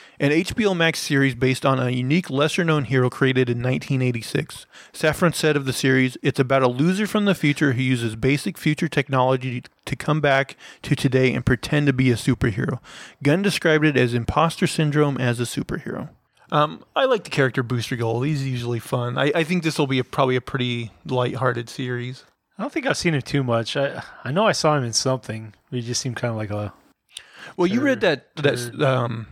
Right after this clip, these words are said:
Speaker 1: fifty-two series, right? He, he
Speaker 2: Maybe
Speaker 1: plays
Speaker 2: that's
Speaker 1: a,
Speaker 2: what it
Speaker 1: he
Speaker 2: was.
Speaker 1: plays a part in that. He's got his little robot companion, Skeets, that follows him around.
Speaker 2: Sounds vaguely familiar.
Speaker 1: Um,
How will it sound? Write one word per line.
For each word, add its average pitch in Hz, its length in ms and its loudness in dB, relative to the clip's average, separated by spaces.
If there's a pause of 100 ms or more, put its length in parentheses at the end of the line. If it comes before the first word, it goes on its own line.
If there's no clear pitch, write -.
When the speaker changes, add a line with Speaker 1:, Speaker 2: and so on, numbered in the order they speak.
Speaker 1:
fifty-two 131 560 -2
series, 120 420 -4
right? 123 180 0
He, 143 160 -4
he - 80 -8
Speaker 2:
Maybe 151 200 2
Speaker 1:
plays 160 180 2
Speaker 2:
that's 123 120 -6
Speaker 1:
a, 117 40 -10
Speaker 2:
what 113 80 -8
it 131 40 0
Speaker 1:
he 151 100 4
Speaker 2:
was. 113 60 -8
Speaker 1:
plays 139 180 0
a 123 40 -10
part 123 280 0
in 117 80 -8
that. 120 220 -10 (440)
He's 143 140 -2
got 135 140 4
his 120 100 0
little 120 160 2
robot 120 360 0
companion, 117 640 -6
Skeets, - 500 -8
that 127 280 -4
follows 127 380 -2
him 127 80 -6
around. 131 260 -6
Speaker 2:
Sounds 127 380 -2
vaguely 113 400 -6
familiar. 120 500 -6 (460)
Speaker 1:
Um, 120 480 -2